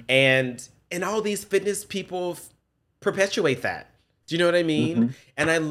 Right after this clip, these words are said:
Speaker 1: and I love fitness and I love health and I love working out now more than I ever have before in my life. But I also have to remind myself that I'm doing this for my mental health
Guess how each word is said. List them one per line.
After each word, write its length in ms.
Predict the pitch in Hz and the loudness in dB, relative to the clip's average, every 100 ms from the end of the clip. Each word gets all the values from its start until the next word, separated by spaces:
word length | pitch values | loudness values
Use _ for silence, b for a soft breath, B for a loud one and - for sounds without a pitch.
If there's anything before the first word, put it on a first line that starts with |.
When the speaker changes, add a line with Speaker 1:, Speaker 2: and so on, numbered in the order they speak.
| - | -4
Speaker 1:
and 100 | 160 | 0
I 200 | 170 165 | 2 4
love 360 | 160 147 165 170 | 2 2 0 0
fitness 360 | - 135 127 135 | -4 -4 -2 0
and 100 | 131 | 0
I 60 | |
love 260 | 135 139 135 | 0 -2 -2
health 280 | 127 107 120 | -2 -2 -2
and 100 | 117 | -4
I 40 | |
love 360 | 117 127 127 120 | 0 2 2 0
working 300 | 120 117 113 | -2 -2 -2
out 280 | 110 101 | -2 -4
now 400 | 98 95 95 87 90 b b | -6 -6 -6 -10 -14 b b
more 200 | 113 120 | -2 -2
than 140 | 113 | 0
I 100 | 107 | -2
ever 280 | 98 107 104 | -2 -4 -6
have 300 | 101 107 101 | -4 -4 -4
before 280 | 104 - 101 | -8 -8 -6
in 60 | 95 | -6
my 100 | 85 | -8
life. 540 | 95 104 90 92 - _ _ _ _ _ _ _ _ _ | -4 -2 -2 -8 -18 _ _ _ _ _ _ _ _ _
But 140 | 135 127 | 2 2
I 60 | |
also 340 | 120 127 127 127 | 4 2 0 -4
have 140 | 120 | -6
to 80 | 127 | -6
remind 360 | 107 107 113 110 | -4 -2 -2 -4
myself 300 | 107 104 104 | -4 -6 -4
that 100 | 107 | -6
I'm 160 | 104 | -6
doing 260 | 101 110 110 | -6 -6 -6
this 160 | 104 | -6
for 100 | - 104 | -6 -6
my 120 | 98 | -6
mental 600 | 101 104 107 - 104 90 | -6 -6 -6 -6 -6 -6
health 520 | - 92 113 131 | -4 -4 -4 -8